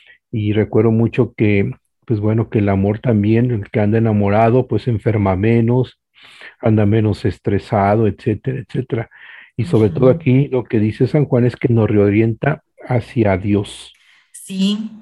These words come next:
Speaker 2: sí, eso es importante, ¿no? Para mí es importante tener una meta o un objetivo en nuestra vida y no andar ahí dando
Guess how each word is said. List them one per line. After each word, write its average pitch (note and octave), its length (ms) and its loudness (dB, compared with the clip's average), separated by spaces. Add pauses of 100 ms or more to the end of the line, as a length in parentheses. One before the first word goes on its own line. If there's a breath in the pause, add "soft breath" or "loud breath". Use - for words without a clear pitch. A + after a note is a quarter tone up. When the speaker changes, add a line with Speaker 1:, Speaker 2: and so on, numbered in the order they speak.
(220)
Speaker 2:
sí, A3 300 -8
eso A#3 180 -6
es A#3 160 -6
importante, G#3+ 840 -4
¿no? A3 480 -10 (180)
Para F#3 180 2
mí G3+ 160 2
es A3 120 -4
importante A3+ 640 -2
tener G3+ 400 -6
una G#3+ 260 -4
meta A3 840 -2
o F3 100 -8
un F#3+ 300 -6
objetivo G#3 580 -8
en G#3+ 80 -12
nuestra F3+ 380 -4
vida F#3 320 -2
y G#3 100 -2
no F#3 120 2
andar F#3+ 280 0
ahí F#3 260 -6
dando G3 520 -4